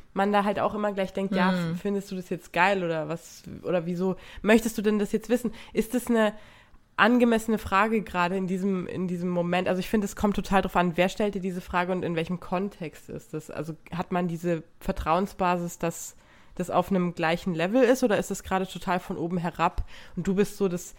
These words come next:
Speaker 2: Mhm.
Speaker 1: äh, exotische Objekt, weißt du, das jetzt berichtet, wie das läuft und so. Ich finde es dann so,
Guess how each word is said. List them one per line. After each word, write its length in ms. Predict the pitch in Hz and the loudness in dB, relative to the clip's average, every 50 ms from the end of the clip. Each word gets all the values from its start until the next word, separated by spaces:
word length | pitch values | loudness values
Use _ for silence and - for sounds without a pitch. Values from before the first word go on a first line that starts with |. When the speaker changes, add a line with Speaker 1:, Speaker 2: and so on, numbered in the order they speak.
| - - | -4 -2
Speaker 2:
Mhm. 460 | 202 190 156 170 202 190 175 160 - - | 0 0 2 0 0 0 0 -4 -4 -2
Speaker 1:
äh, 120 | 170 185 | 0 0
exotische 680 | - - 170 - - - 196 208 220 208 196 208 208 196 | 0 0 -4 -4 0 2 2 4 4 2 0 0 2 2
Objekt, 680 | 170 170 - 175 190 190 196 - - - - - - - - - - - - - | 2 2 2 2 2 2 2 0 -6 -10 -6 -6 -6 -6 -6 -10 -16 -16 -6 -2
weißt 280 | 165 165 175 - - | -2 -2 -2 -2 -4
du, 60 | 202 | -2
das 160 | 175 180 175 - | -2 -2 -2 -2
jetzt 220 | 190 - - - | -6 -6 -4 -6
berichtet, 500 | 196 175 170 202 202 - - - 165 165 | -6 0 2 2 2 0 -4 -10 -10 -6
wie 120 | 165 175 | -6 -4
das 200 | 160 170 170 - | -4 -6 -8 -6
läuft 400 | - 160 156 156 170 175 - - | -4 -2 0 0 0 0 -2 -4
und 120 | 170 160 - | -8 -10 -6
so. 140 | - 147 147 | -4 -2 -2
Ich 120 | 147 151 - | -2 -4 -4
finde 160 | - 165 - | -8 -8 -10
es 60 | - - | -8 -8
dann 260 | 180 160 139 120 113 | -6 -6 -6 -8 -8
so, 200 | 147 151 151 151 | -8 -8 -8 -8